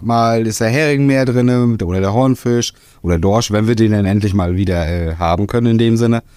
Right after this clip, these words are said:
Ja, wie viele Sorten? Das kann ich gar nicht so beantworten. Ganz schön viel. Also von Räucherfisch angefangen sind wir ja schon fast bei fünfzehn Sorten. Ich kann Ihnen sagen, wir haben einundzwanzig Fischbrötchen zur Auswahl. Das kann ich Ihnen sagen. Wir haben zehn verschiedene, äh, Salate aus Hering, Matjes.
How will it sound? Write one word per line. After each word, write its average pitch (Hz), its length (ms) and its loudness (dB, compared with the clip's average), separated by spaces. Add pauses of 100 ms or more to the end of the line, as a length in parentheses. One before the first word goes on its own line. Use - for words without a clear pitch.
(960)
Ja, 101 320 0
wie 87 80 -4
viele 101 240 0
Sorten? 98 440 -2 (160)
Das - 140 -12
kann 104 160 0
ich 95 80 0
gar 95 160 -2
nicht 98 160 -2
so 107 200 0 (220)
beantworten. 95 600 -2
Ganz 127 240 0
schön 113 160 0
viel. 110 200 -2
Also 95 160 -2
von 107 140 -2
Räucherfisch 120 560 -2
angefangen 117 680 0 (460)
sind 120 200 -2
wir 123 80 2
ja 113 140 2
schon 117 180 0
fast 117 240 -4
bei 113 140 0
fünfzehn 120 600 0
Sorten. 113 360 0
Ich 110 100 -2
kann 139 140 -2
Ihnen 139 140 2
sagen, 131 260 2
wir 135 80 2
haben 127 100 0
einundzwanzig 135 640 0
Fischbrötchen 170 760 0
zur 156 140 0
Auswahl. 156 500 0 (420)
Das 135 160 -4
kann 139 160 -2
ich 127 140 0
Ihnen 131 120 4
sagen. 123 320 0
Wir 120 120 0
haben 117 200 0
zehn 131 480 2
verschiedene, 123 920 0
äh, 107 40 0
Salate 110 440 0
aus 113 180 0
Hering, 120 320 0
Matjes. 120 480 -2